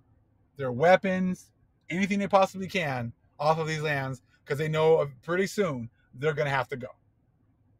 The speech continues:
They know about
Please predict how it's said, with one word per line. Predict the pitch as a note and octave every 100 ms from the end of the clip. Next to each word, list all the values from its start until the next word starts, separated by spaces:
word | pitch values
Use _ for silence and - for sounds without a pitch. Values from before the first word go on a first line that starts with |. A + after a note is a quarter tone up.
| _ _ _ _ _ _ _ _ _ _ _ _ _ _ _ _ _ _ _ _ _ _ _ _ _ _ _ _ _ _ -
They | D#3+ F3+
know | F3+ G3 G3+
about | F#3+ E3+ E3